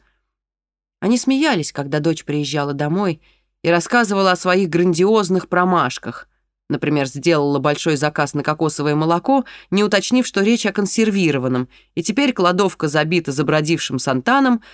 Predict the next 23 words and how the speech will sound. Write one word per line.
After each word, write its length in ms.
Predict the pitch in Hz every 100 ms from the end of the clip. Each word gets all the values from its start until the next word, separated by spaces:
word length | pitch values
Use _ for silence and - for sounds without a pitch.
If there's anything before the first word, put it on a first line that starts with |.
| _
на 120 | 151 156
сотни 400 | - 233 196 180
рингитов, 640 | 180 180 156 147 135 - _ _ _ _ -
или 120 | 233
списала 440 | 233 147 - 170 143
тысячу 360 | 160 151 -
рингитов 400 | 139 139 131 123
с 60 | -
кредитки 400 | 143 143 147 -
друзей, 400 | 127 147 160 214
заказавших 640 | 156 151 143 151 170 - -
всего 260 | - 156
лишь 200 | 156 -
эспрессо 540 | 147 - 165 185 - 156
и 80 |
кекс. 460 | 156 151 117 - - _ _ _ _ _ _ -
Родители 600 | 131 123 131 139 127 117
не 140 | 127
могли 280 | 156 151 110
поверить, 420 | 117 110 139 131
что 160 | - 120
такое 300 | 120 120 110
возможно. 540 | 113 117 110 - -